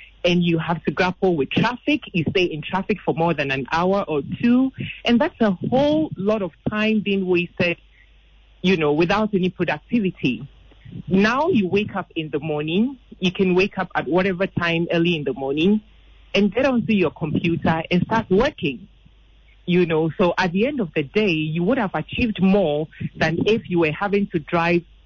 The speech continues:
through traffic and get into work.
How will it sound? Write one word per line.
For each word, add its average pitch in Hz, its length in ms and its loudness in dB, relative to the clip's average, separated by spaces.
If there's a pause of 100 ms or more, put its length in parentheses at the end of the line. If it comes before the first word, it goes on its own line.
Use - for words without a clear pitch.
(160)
through 214 400 4 (400)
traffic 175 420 -2 (240)
and 165 120 0
get 180 220 0
into 170 240 2
work. - 460 -2